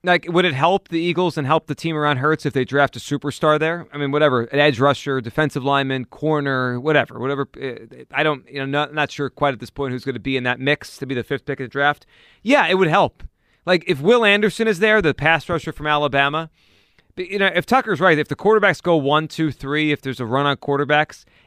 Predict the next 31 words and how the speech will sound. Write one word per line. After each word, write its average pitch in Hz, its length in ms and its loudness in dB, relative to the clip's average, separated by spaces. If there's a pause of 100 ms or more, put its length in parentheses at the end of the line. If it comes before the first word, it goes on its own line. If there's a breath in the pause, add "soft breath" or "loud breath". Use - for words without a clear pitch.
(140 soft breath)
it's 240 180 2
gonna 330 180 4
be 247 120 2
tempting 180 480 -2
if - 180 -4
Will 185 260 2
Anderson 156 440 -2
is 117 100 -6
there. 147 140 2
People 180 240 0
have 135 120 -4 (160)
talked 165 280 -2
about 151 140 -2
him 147 120 -6
as 143 140 -8
maybe 139 400 -4 (140)
the 131 80 -6
best 147 280 -2
pass 147 300 -2
rusher 139 180 -8
to 123 60 -6
come 147 160 -4
out 143 100 2
of 135 80 2
the 139 80 0
N 139 80 -2
F 143 160 -6
L 139 100 -2
draft 139 320 0
since, - 840 -6 (720)
I, 151 120 -12